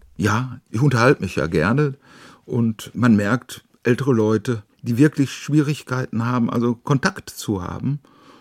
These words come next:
Und da bin ich dann ein Fixpunkt und dann erzählen sie mir, dass sie zum Arzt müssen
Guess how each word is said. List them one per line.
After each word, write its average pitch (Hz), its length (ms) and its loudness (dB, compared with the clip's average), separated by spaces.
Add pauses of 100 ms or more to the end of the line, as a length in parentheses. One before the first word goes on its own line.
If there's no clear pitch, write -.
(140)
Und - 380 0 (140)
da 135 100 0
bin 143 140 4
ich 156 100 2
dann 151 180 0
ein 156 40 0
Fixpunkt 156 720 -2
und 131 160 -6 (480)
dann 117 140 2
erzählen 123 420 2
sie 117 80 0
mir, 117 260 4 (640)
dass 117 160 4
sie 113 80 -6
zum - 240 0
Arzt 90 440 0
müssen 87 480 -2